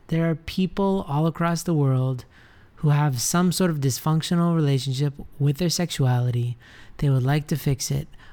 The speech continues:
but they don't know the purpose of sex. You have to understand that this is where our movement, the unification movement, the family fed movement,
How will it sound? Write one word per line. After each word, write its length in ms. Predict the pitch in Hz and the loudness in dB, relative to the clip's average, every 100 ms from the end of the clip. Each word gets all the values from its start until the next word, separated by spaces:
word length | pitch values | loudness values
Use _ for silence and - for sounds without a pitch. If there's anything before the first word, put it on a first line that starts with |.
| - | -8
but 180 | - 147 | -4 0
they 140 | 165 156 | 2 4
don't 300 | 143 139 - - | 4 2 0 2
know 360 | 135 127 127 | 4 4 2
the 120 | 123 | 0
purpose 540 | 135 - 117 - 120 - | -2 -2 -4 -4 -6 -4
of 100 | 123 | -4
sex. 760 | - 113 113 - - - - - - - - - - - - - | -4 -6 -8 -12 -12 -12 -14 -16 -12 -10 -12 -14 -20 -20 -20 -4
You 140 | 160 160 | 4 4
have 200 | 170 165 | 4 2
to 100 | 226 | 0
understand 640 | 202 190 160 - 165 151 | 4 4 4 2 2 2
that 220 | 139 - | -2 0
this 260 | 190 185 214 | 2 2 0
is 220 | 196 165 | 0 2
where 580 | 135 147 135 127 131 - - - - - - | 4 4 2 0 -2 -6 -16 -20 -20 -10 0
our 260 | 160 196 196 | 4 6 6
movement, 840 | 214 240 175 131 120 135 - - - | 6 4 4 2 0 -6 -12 -14 -6
the 80 | 139 | 2
unification 580 | 151 185 185 196 180 180 | 4 4 4 2 2 2
movement, 460 | 180 170 170 170 | 2 2 0 -2
the 140 | 156 113 - | -4 -6 -2
family 340 | 165 185 190 | 0 2 2
fed 260 | 165 175 156 | 2 0 2
movement, 540 | 165 156 160 156 | 4 4 2 2